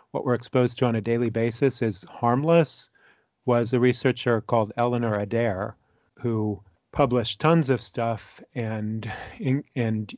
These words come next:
even did some experiments, uh, where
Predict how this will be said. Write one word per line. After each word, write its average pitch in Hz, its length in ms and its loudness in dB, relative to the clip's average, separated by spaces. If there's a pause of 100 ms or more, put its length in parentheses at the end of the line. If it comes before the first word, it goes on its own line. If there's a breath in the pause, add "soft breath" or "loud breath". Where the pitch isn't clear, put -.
even 131 260 4
did 120 380 2 (480)
some 139 280 2
experiments, 123 1120 -4 (420)
uh, 110 220 -2
where 110 460 0